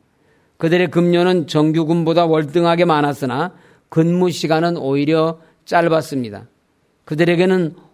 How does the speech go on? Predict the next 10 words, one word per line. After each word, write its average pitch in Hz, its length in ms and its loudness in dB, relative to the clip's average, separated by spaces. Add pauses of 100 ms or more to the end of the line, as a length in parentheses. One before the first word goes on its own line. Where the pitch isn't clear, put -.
(160)
온갖 180 600 0
특혜가 180 480 -2
주어졌습니다. 127 800 -4 (960)
그러므로 170 400 0
그들의 170 340 0
권력은 165 680 0
대단하였습니다. 143 920 -2 (600)
그들은 180 420 0
점점 160 600 -2
더 156 380 0